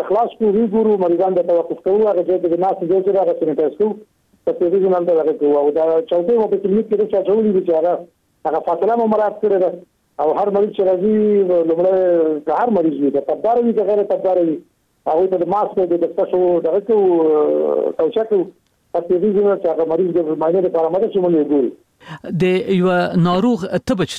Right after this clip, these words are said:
Speaker 2: تاسو ګورئ، نو د تبې له خاطره خو
Speaker 1: بله.
Speaker 2: په، په نورې نړۍ کې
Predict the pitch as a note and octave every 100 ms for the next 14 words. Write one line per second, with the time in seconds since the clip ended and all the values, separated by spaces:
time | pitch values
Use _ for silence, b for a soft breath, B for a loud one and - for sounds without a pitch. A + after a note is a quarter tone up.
0 | C#3 A#2 B2 G#2+ A#2 G#2 - b b b
1 | C#3 C#3+ D#3+ A#3 A3 G3 - F3+ G3+ F3+
2 | G3 - D#3 B2+ - - - D3+ D3 D3+
3 | - E3 - G3 G#3 G3 E3+ F3 F#3 F#3+
4 | F#3+